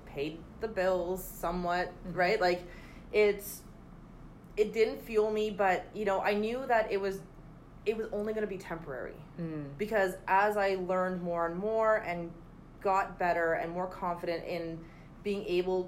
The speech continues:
Speaker 1: to do it on my own, I, you know, you just kind of, you just start building up yourself, right? And,
Speaker 2: Yep.
Speaker 1: and you're just taking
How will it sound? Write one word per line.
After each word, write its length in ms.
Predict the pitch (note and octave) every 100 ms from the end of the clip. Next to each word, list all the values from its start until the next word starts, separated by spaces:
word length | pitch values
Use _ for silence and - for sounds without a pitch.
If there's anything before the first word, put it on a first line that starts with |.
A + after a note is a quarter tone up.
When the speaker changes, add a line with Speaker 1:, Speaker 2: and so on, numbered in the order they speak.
| -
Speaker 1:
to 320 | F3+ E3 E3 E3
do 160 | F#3 F3+
it 60 |
on 100 | E3+
my 120 | D3+ E3
own, 440 | B3+ F#3+ F3 F3+ - - - - - - - - -
I, 580 | F#3 F3+ F3 F3 E3+ F3 - - - - - - - - - - - - - - - - - - A3
you 80 |
know, 140 | G#3+ G3
you 160 | G3+
just 340 | F#3+ A3+ A3+ -
kind 200 | A3 C4
of, 180 | A3+ F3+ - -
you 80 | G#3+
just 260 | A3+ A#3+ - - -
start 520 | - - A3 A3 D#3+
building 320 | - F#3+ G3+ F#3
up 280 | E3+ - - - - - - - - - - - - F3+
yourself, 600 | G3 G3 D#3+ C3 - -
right? 260 | E3+ G#3+
And, 200 | G3+ F#3+ F#3
Speaker 2:
Yep. 80 |
Speaker 1:
and 140 | G3 G3
you're 80 | F#3+
just 180 | G#3 -
taking 400 | A3 A3+ G#3